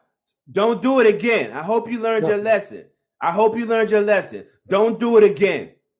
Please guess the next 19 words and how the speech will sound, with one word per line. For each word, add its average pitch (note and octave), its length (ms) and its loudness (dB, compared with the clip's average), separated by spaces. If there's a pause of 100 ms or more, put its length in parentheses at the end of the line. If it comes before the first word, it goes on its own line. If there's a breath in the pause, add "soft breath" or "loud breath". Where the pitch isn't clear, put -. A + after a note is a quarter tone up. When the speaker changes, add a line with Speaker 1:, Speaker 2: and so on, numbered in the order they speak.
(720)
Speaker 2:
Can A#3 100 2
I, C4+ 100 2
can - 180 0
I F4+ 100 4
ask F#4 140 -2
a G3+ 40 -4
question? D#3 560 -2
Speaker 1:
Sure. C#3 440 -6
Speaker 2:
So D#3+ 320 2 (100)
is E3 180 2
this, A#3 300 0
is E3+ 160 2
this - 500 -2
the, D#3+ 120 2
the D3+ 160 0
terrible C#3 420 2
towel C3 340 2
thing? F2+ 320 -6
So G2+ 560 0